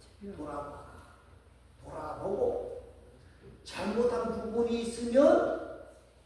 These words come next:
빨리 수정하고 그리고 다시 새롭게 출발하는 자가 되어지라 하고 강력하게 부탁을 하고 있는 것입니다.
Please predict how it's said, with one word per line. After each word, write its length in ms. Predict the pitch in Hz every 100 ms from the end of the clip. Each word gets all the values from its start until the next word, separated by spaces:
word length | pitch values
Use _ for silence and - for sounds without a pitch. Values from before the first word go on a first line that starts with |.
| -
빨리 840 | - - - 165 - - 127 - -
수정하고 920 | - - 143 156 160 - - - - - - - - - - -
그리고 1000 | - 254 247 254 277 - - - - - - - - - - - - - - - - - - - - - - -
다시 540 | - - - 247 269 262
새롭게 440 | 233 240 240 240
출발하는 760 | 247 214 214 202 190 190 185 185
자가 360 | 175 165 165
되어지라 540 | 160 147 143 - - - - - - - - - - -
하고 640 | 196 - - - - -
강력하게 680 | 147 151 147 139 139 139 135
부탁을 440 | 139 - 123 123
하고 280 | 127 - -
있는 400 | 135 127 127 123
것입니다. 560 | 120 123 123 - -